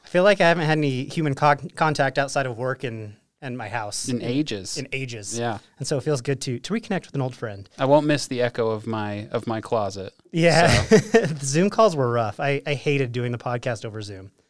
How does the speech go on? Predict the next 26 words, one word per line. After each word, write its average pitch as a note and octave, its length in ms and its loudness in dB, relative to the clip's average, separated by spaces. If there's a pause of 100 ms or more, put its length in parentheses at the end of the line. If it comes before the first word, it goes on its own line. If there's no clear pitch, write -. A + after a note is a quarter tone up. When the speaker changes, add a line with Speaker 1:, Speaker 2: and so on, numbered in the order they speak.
(320)
Speaker 1:
um, B2+ 220 -2
which E3 120 2
is G#3 80 2
why B3 180 8
we've B3 100 2
been F3+ 100 2
gone D#3 200 6
for D3 100 0
a - 20 2
couple A#2+ 200 0
of A#2+ 40 -2
weeks. A#2+ 220 -4
We've C#3+ 40 -6
been C3+ 80 -2
trying C#3+ 180 2
to C#3+ 60 2
get C3 140 0
this B2 180 -4
worked B2 200 -4
out A#2+ 140 -4
and A#2 100 -8
back A#2+ 200 -4
into A#2+ 200 -8
a G2+ 40 -10
physical C#3 320 0
space, - 520 -8